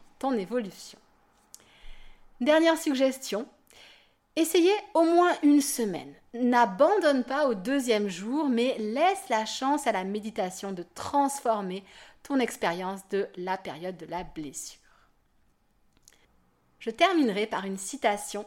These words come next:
de saint François de Sales, qui mérite d'être écoutée plutôt deux fois qu'une. «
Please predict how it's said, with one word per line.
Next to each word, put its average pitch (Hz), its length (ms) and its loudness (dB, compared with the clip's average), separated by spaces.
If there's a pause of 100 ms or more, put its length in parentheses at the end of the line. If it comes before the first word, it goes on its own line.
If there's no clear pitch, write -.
de 190 140 -8
saint 269 240 -2
François 190 680 -6
de 196 120 -10
Sales, - 220 -12 (640)
qui 359 120 0
mérite 254 280 2
d'être 196 200 -2
écoutée 226 320 -8
plutôt 233 300 -8
deux 196 280 -4
fois - 300 -6 (120)
qu'une. « - 160 -18